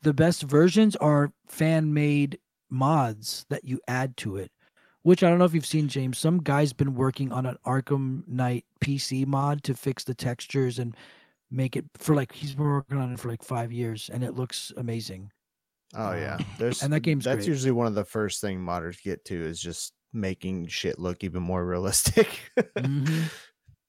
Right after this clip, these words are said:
Speaker 2: And,
Speaker 1: Fuck yeah.
Speaker 2: and then some type of multiplayer. Um, but yeah, so I tried playing Wulong. Uh, I did, like Jesse said, we've been playing some Overwatch two.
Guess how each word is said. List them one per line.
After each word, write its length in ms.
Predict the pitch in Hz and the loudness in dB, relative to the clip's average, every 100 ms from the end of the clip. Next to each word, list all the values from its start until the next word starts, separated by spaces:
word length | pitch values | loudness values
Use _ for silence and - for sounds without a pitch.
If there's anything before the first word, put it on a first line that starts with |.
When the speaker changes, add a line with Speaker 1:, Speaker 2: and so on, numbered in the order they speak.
| _ _ _ _ _ | _ _ _ _ _
Speaker 2:
And, 140 | - 107 | -6 -4
Speaker 1:
Fuck 220 | 92 90 | -4 -8
yeah. 80 | - | -6
Speaker 2:
and 220 | 92 78 | -6 -4
then 180 | 80 82 | -6 -6
some 240 | - 85 | -6 -6
type 220 | 87 82 87 | -4 -4 -4
of 60 | |
multiplayer. 680 | 85 85 80 80 87 82 90 - _ - | -4 -4 -4 -6 -6 -6 -6 -10 _ -4
Um, 400 | 92 80 90 101 _ _ _ _ _ - - - - - - _ _ _ - | -2 -2 -4 -10 _ _ _ _ _ -20 -20 -20 -20 -20 -20 _ _ _ 4
but 120 | 196 | 6
yeah, 300 | 185 180 - | 8 6 4
so 400 | - 170 156 151 127 - | 2 6 6 6 4 2
I 100 | 156 | 2
tried 280 | 156 208 180 | 4 4 4
playing 220 | 190 175 | 4 4
Wulong. 500 | 165 156 151 147 147 | 4 4 6 6 4
Uh, 340 | 101 117 117 120 | 4 4 6 4
I 60 | |
did, 300 | 113 123 120 | 4 2 0
like 200 | 117 117 | 0 -2
Jesse 320 | 117 113 107 107 | -2 -4 -4 -6
said, 400 | 113 110 110 104 | -2 -2 -2 -4
we've 200 | 104 101 | -8 -6
been 160 | 104 | -8
playing 240 | - 104 101 | -6 -6 -6
some 160 | 92 | -6
Overwatch 580 | 95 87 90 90 90 - | -6 -6 -6 -4 -6 -8
two. 540 | - 123 123 120 120 | -2 0 2 2 0